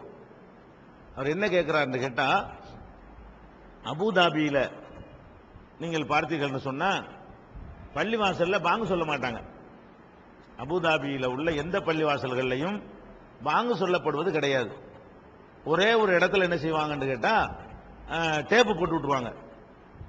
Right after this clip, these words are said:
எல்லா பள்ளிவாசலையும் நெட்வொர்க் பண்ணியிருப்பாங்க.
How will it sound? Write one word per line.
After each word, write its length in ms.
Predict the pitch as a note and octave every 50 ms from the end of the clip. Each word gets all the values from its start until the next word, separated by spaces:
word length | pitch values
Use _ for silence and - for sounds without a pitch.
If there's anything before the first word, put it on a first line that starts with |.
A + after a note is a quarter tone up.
| - - - -
எல்லா 440 | B2+ D#3 F#3 G#3 A3 G#3+ G#3 G3 F#3+
பள்ளிவாசலையும் 580 | F3+ C#3+ F3+ G3 G#3 G#3 G3 F#3+ D#3 F#3+ G3+ G3
நெட்வொர்க் 460 | F3+ F3+ D#3+ G#3+ G#3 G3+ F3+ F3 E3+
பண்ணியிருப்பாங்க. 480 | E3+ E3 D#3+ C#3+ C3 C#3+ C3 A#2 G#2